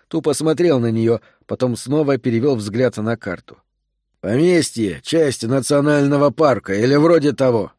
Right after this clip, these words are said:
но все равно это частная собственность. Вот и поди разберись в этом говне". "В американских национальных парках тоже есть частные владения", пояснила Мария Чень. "И потом,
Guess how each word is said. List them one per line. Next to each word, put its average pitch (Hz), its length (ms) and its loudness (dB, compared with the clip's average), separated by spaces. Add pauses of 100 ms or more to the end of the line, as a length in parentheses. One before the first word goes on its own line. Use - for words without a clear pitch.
(100)
но 131 160 -2
все 175 160 0
равно 196 280 4
это 143 240 2
частная 143 480 0
собственность. - 760 -6 (220)
Вот 131 260 -2
и 151 80 2
поди 127 360 0
разберись 120 680 0
в 107 40 -4
этом 107 260 -6
говне". 101 480 -4 (680)
"В 127 120 -6
американских 151 720 0
национальных 147 720 0
парках 165 420 -2
тоже 131 300 0
есть 110 360 -4
частные 123 480 0
владения", 110 640 -2 (260)
пояснила 123 520 0
Мария 113 360 0
Чень. 95 280 -8 (380)
"И 120 100 -8
потом, 123 420 -4